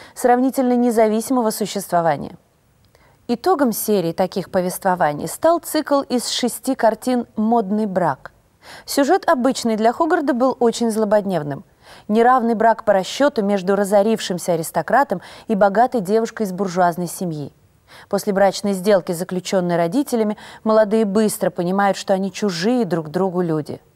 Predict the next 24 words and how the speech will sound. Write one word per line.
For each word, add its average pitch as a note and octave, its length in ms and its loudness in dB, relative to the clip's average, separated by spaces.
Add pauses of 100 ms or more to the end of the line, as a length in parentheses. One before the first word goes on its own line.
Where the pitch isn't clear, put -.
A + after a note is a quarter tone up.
(340)
Разочарованный C4+ 760 2
супруг C#4 500 -2
проводит C4 460 2
время B3+ 280 4
в - 120 -4
кутежах, F#3+ 800 -2
а - 80 0
новоявленная G#3 680 4
леди C4 380 0
заводит G#3 480 0
роман. F3+ 420 0 (420)
Однако C#4+ 380 2
заурядная D4+ 480 4
житейская C#4 520 -2
история E4+ 300 2
оборачивается D4 600 0
трагедией. G3+ 640 -2 (340)
В - 80 -20
поединке A#3+ 500 2
с A3+ 120 -4
любовником G#3+ 600 0
жены A#3 360 0
погибает A#3 680 0
граф, F#3 360 0